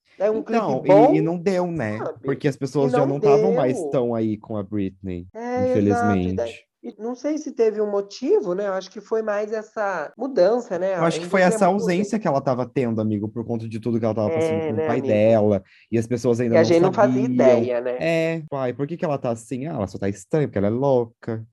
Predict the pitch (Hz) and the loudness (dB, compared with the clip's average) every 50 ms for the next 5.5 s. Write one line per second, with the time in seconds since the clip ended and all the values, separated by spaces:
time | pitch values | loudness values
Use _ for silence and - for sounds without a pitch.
0 | _ - 147 147 143 151 170 175 165 147 151 170 160 147 147 - 185 180 208 185 | _ -4 -4 -4 -2 -2 -2 0 0 0 0 2 0 0 0 -2 -6 -2 -2 -2
1 | 160 - - 156 147 147 160 160 156 147 147 147 147 139 - - - - 147 - | -2 -2 -2 -4 -4 -2 -2 0 0 0 0 -2 -4 -8 -10 -10 -4 -2 -2 0
2 | - - - 120 160 196 196 - 127 - _ _ - 139 135 131 127 135 - - | 0 -2 -4 -6 -8 -8 -8 -8 -12 -16 _ _ -10 -8 -6 -4 -6 -6 -8 -10
3 | - - 147 147 - 170 156 156 156 - 185 175 175 180 185 180 - - - _ | -12 -12 -10 -4 0 0 0 0 0 -4 -2 -2 -2 -2 -4 -6 -10 -16 -20 _
4 | _ _ - - - 147 143 143 135 139 147 156 151 143 139 147 143 143 135 131 | _ _ -12 -4 -2 0 4 4 4 6 6 6 6 6 6 6 6 6 4 4
5 | 120 151 165 170 170 160 143 123 123 123 | 2 2 0 2 2 2 2 2 0 -2